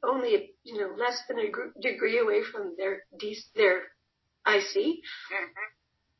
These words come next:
Speaker 1: activating that whole M C I C axis.
Speaker 2: Yeah.
Speaker 1: Oh yeah, that,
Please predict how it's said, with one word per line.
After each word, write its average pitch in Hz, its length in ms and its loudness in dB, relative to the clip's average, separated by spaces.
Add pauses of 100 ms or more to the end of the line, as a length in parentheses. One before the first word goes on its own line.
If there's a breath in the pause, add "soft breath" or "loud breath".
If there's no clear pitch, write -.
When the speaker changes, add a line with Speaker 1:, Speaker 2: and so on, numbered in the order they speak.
(640)
Speaker 1:
activating 196 720 8
that 185 280 -2
whole 185 280 2
M 208 180 -2
C 196 220 0
I - 140 4
C - 280 -2
axis. - 680 2 (1300 loud breath)
Speaker 2:
Yeah. - 200 -2 (600)
Speaker 1:
Oh 359 120 12
yeah, - 200 8 (360 loud breath)
that, - 180 12